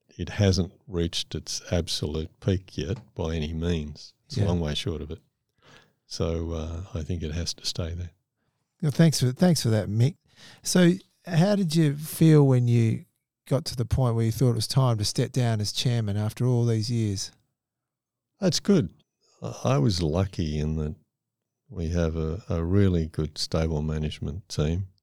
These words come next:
Speaker 1: I should comment, two of the founders are retired already.
Speaker 2: Right.
Speaker 1: Um, uh, so there's only Rod, Leonard, myself and Bruno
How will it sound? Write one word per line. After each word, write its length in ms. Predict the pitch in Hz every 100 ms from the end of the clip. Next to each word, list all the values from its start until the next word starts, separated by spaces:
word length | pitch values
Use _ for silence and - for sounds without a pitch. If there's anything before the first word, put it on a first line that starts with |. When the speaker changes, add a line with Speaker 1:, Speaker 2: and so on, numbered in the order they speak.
| _ _ _ -
Speaker 1:
I 160 | 107 92
should 460 | - 147 90 -
comment, 520 | - 90 87 80 - - _ _ _ _
two 320 | - 135 120
of 280 | 92 82 -
the 400 | 80 76 73 76 - _
founders 720 | - 92 92 85 71 71 -
are 360 | 85 76 73 76
retired 560 | 71 - 95 82 80
already. 540 | 76 73 80 80 76 - _ _ _ -
Speaker 2:
Right. 320 | - 120 104
Speaker 1:
Um, 120 | 71 73 _ _ -
uh, 240 | 76 67
so 560 | 69 - 76 73 73 76 _ _ _
there's 180 | 82 80
only 560 | 82 78 73 73 76 - _ _ - - _ _ _ _ -
Rod, 260 | 85 85 76
Leonard, 380 | 80 78 73 -
myself 480 | 78 - 71 - -
and 140 | 67
Bruno 460 | 85 78 76 71